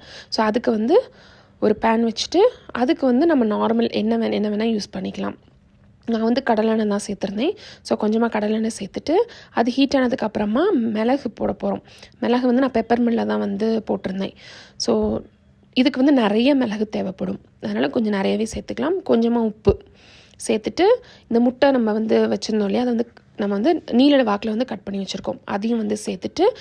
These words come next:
நம்ம என்ன பண்ணணும்னா, பிரட்டி பிரட்டி விடணும். மிளகு வந்து அதுக்கு மேலேயும் பார்த்தீங்க அப்படின்னா, மிளகு தூவிக்க போறோம். நான் சொன்ன மாதிரி இதுக்கு மிளகு தான் வந்து காரமே. So, அதனால நிறையவே வந்து மிளகு போட்டுக்கலாம்.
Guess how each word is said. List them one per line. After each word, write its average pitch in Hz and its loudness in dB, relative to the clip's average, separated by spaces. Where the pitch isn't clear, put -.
நம்ம 233 2
என்ன 247 4
பண்ணணும்னா, 262 0
பிரட்டி 220 -2
பிரட்டி 208 -4
விடணும். 202 -2
மிளகு 262 2
வந்து 240 2
அதுக்கு 240 0
மேலேயும் 254 2
பார்த்தீங்க 220 -4
அப்படின்னா, 214 -4
மிளகு 208 -4
தூவிக்க 196 -6
போறோம். 190 -8
நான் - -4
சொன்ன 220 -2
மாதிரி 247 2
இதுக்கு 240 0
மிளகு 226 0
தான் 226 -2
வந்து 214 0
காரமே. 208 2
So, - -10
அதனால 220 0
நிறையவே 240 2
வந்து 233 0
மிளகு 208 -4
போட்டுக்கலாம். 208 -8